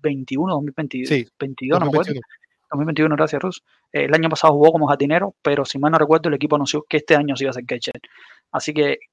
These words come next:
Speaker 1: obviamente, Henry Davis le tienen que dar la, la receptoría titular, lo que tú quieres que se desarrolle. Así que debe ser el catcher titular él. Y Grandal me imagino que, que fluctúa entre tal vez catcher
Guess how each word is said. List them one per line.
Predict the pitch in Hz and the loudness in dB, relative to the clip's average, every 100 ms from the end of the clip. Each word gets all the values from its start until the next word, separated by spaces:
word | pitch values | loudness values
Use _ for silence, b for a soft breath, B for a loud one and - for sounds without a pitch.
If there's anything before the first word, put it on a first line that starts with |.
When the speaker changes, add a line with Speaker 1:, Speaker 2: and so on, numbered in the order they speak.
| - | -20
Speaker 1:
obviamente, | - 143 151 143 | -12 -6 -4 0
Henry | 135 143 | 4 4
Davis | 151 | 4
le | 139 | 2
tienen | 139 139 | -2 -2
que | |
dar | 135 | 0
la, | 143 135 | 2 0
la | 131 | -2
receptoría | 139 127 135 147 | -6 -6 -2 -2
titular, | 147 135 156 196 | -2 0 2 2
lo | 139 | -2
que | 131 | -4
tú | 127 | -8
quieres | 127 | -8
que | - 131 | -8 -8
se | 127 | -8
desarrolle. | 117 123 160 196 _ | -6 0 0 0 _
Así | - - 156 | -12 -10 -4
que | 139 | 0
debe | 143 | 0
ser | 131 143 | 0 -4
el | 131 | -2
catcher | 147 147 | -4 -4
titular | - 147 143 156 | -6 -4 0 0
él. | 214 _ _ _ _ | -2 _ _ _ _
Y | - 143 143 | -8 -4 -2
Grandal | 143 143 147 180 | -2 -2 -2 -2
me | |
imagino | 185 165 180 | -2 -2 -4
que, | 170 135 - | -4 -6 -8
que | 135 | -10
fluctúa | - 143 123 156 170 | -8 -8 -2 0 0
entre | 156 135 127 123 - _ _ _ _ | 0 -4 -4 -8 -14 _ _ _ _
tal | - | -6
vez | 135 - | -4 2
catcher | 160 156 175 | 4 4 2